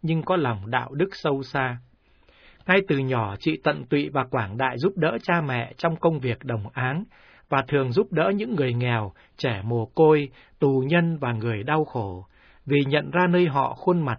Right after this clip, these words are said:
của Chúa. Chị thiết lập một nhà thuốc với những cây thuốc chị tự trồng lấy để giúp đỡ các bệnh nhân bị bệnh da.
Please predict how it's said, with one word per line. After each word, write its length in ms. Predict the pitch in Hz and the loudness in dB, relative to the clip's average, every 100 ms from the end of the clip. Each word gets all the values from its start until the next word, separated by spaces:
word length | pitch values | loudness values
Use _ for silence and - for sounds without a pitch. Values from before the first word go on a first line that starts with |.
| - | -6
của 160 | 123 95 | -10 -8
Chúa. 320 | - 139 151 208 _ _ _ _ _ _ - | -4 -2 -2 -4 _ _ _ _ _ _ -6
Chị 140 | 165 143 120 | -2 0 2
thiết 180 | 226 | 2
lập 180 | 160 123 - | 0 -4 -2
một 220 | 131 127 | -4 -4
nhà 200 | 127 110 - | -2 -2 -2
thuốc 260 | 151 208 - - _ | -2 -2 -6 -20 _
với 140 | 165 175 | 2 4
những 180 | 190 226 | 2 2
cây 220 | 175 165 | 2 4
thuốc 240 | - - - | 2 2 2
chị 180 | 160 139 | -4 0
tự 200 | 151 147 117 | 0 -2 -2
trồng 240 | 131 104 | -4 -2
lấy 360 | 104 123 139 202 _ _ _ _ | -4 -2 -2 -4 _ _ _ _
để 240 | 156 120 98 | -4 -4 0
giúp 220 | 170 190 | 0 0
đỡ 220 | 156 151 165 | 0 0 -2
các 160 | 226 | -4
bệnh 240 | 160 135 131 | -4 -4 0
nhân 280 | 156 151 | 0 0
bị 160 | 135 135 | -4 -4
bệnh 320 | 131 135 123 | -4 -4 -4
da. 320 | 120 135 131 | 0 2 0